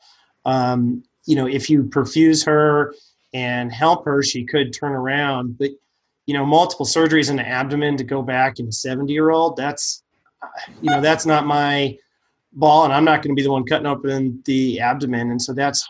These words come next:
hard for me to push without a hard sign, uh, to really go to the floor to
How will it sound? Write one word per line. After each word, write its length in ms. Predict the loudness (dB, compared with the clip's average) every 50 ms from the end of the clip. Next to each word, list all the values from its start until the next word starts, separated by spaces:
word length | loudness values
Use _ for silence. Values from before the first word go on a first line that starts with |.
| -4 0
hard 360 | 4 4 4 4 2 0 -4
for 140 | -6 -4 -4
me 220 | -2 -2 -4 -4
to 180 | -6 -10 -10 -12 _ _ _
push 280 | 0 2 2 -2 -4
without 300 | -6 -4 -2 0 0 0
a 60 | -2 -4
hard 380 | -2 0 2 2 2 2 0
sign, 680 | -2 -2 -2 -2 -2 0 -2 -2 -2 -2 -2 -4 -6 -8 _ _ _ _ _ _
uh, 220 | -4 -2 -2 -2 -2
to 160 | -4 -6 -2
really 260 | 0 2 4 4 4
go 160 | 2 2 2 2
to 160 | 2 2 2
the 160 | 0 -2 -4
floor 580 | -6 -6 -2 0 0 2 2 2 2 0 -2 -4 -6 -10
to 140 | -10 -10